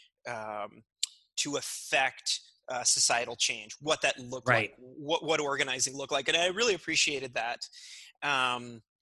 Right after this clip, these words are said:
Speaker 1: uh, growing up. And then going to Santa Cruz, obviously, you know, cannabis use was, was normalized for me in Santa Cruz. And, and I've always, yeah, I mean, even, even coming up to Seattle, um, I was not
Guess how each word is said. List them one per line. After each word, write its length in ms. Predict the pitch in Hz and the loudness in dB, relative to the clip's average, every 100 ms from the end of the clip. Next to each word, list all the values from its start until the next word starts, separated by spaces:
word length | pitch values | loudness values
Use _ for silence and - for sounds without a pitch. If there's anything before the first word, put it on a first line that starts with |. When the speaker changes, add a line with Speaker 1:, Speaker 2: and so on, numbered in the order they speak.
| _ - - | _ -10 -8
Speaker 1:
uh, 180 | 135 123 | -8 -8
growing 440 | 117 143 135 123 | -2 2 2 0
up. 160 | 117 110 | -2 -6
And 100 | 127 | -6
then 80 | 139 | -4
going 200 | 143 147 | 0 0
to 60 | 135 | 4
Santa 280 | - 131 131 | 4 4 -2
Cruz, 380 | 131 131 127 127 | -6 -4 0 2
obviously, 560 | 120 120 - 120 123 120 | 2 4 2 2 -10 -8
you 120 | 135 | -8
know, 120 | 123 117 | -6 -4
cannabis 400 | - 147 131 - | -2 0 2 2
use 220 | 127 - | 2 0
was, 220 | 123 - - - - - | 0 -2 -4 -20 -20 -6
was 160 | 127 | -4
normalized 640 | 143 143 139 127 117 117 - | 0 2 2 0 0 0 -2
for 120 | - | -2
me 360 | 120 120 120 120 | -10 -14 -10 -8
in 100 | 143 | -2
Santa 300 | 123 131 127 | 0 0 -2
Cruz. 300 | 120 123 123 | -8 -4 2
And, 200 | 147 139 - | 2 0 -2
and 160 | 147 143 | 0 2
I've 140 | 143 | 2
always, 320 | 175 233 220 - - - _ _ _ _ _ - | 4 4 4 2 -14 -20 _ _ _ _ _ 2
yeah, 180 | 233 - | 2 4
I 100 | - | 2
mean, 140 | 165 170 | 2 2
even, 260 | 196 202 202 | 2 4 4
even 160 | 180 | 2
coming 260 | 156 165 151 | 0 0 0
up 100 | 135 | 0
to 100 | 147 | 4
Seattle, 680 | - 127 131 135 131 127 _ _ _ _ - | 4 4 0 0 -2 -6 _ _ _ _ -4
um, 500 | 127 120 117 113 117 _ | 0 0 0 -2 -10 _
I 180 | 123 123 127 131 | -6 -6 -8 -6
was 420 | 127 - - - | 2 2 2 -6
not 300 | 120 120 110 | -10 -8 -8